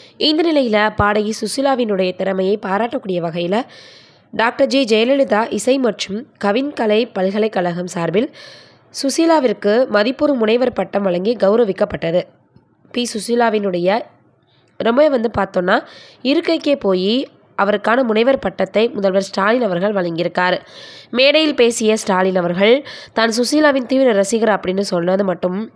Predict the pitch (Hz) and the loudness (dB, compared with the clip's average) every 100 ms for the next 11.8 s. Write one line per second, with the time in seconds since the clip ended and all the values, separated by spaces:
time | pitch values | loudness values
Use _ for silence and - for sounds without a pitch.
0 | - 190 175 170 196 240 196 202 202 196 | -4 -2 0 0 0 2 0 0 0 0
1 | 208 233 247 226 262 240 214 214 208 190 | 2 2 0 0 0 0 0 -2 0 0
2 | 202 196 175 175 165 185 185 - - - | 0 -2 -4 -6 -2 0 0 -4 -16 -20
3 | - - 190 202 240 262 254 320 269 226 | -20 -6 -2 2 2 2 2 0 -2 -2
4 | 285 320 294 254 240 247 208 208 220 208 | 2 2 2 2 0 0 2 0 0 -2
5 | 190 240 233 196 208 233 208 180 180 277 | 0 0 0 -2 0 0 0 0 2 0
6 | - - - 240 254 247 262 320 311 285 | -4 -18 -8 -2 0 2 4 4 2 4
7 | 247 233 208 190 226 226 196 220 277 226 | 4 2 0 0 0 0 0 0 0 -4
8 | 214 226 214 185 170 190 - - _ _ | 0 0 0 -2 0 0 0 -8 _ _
9 | _ _ _ _ _ _ - - 220 254 | _ _ _ _ _ _ -8 0 2 4
10 | 277 247 220 226 220 196 214 233 196 180 | 2 2 2 2 2 2 2 0 -2 -2
11 | 180 226 - - - - 262 285 | 0 -2 -2 -12 -16 -4 -2 0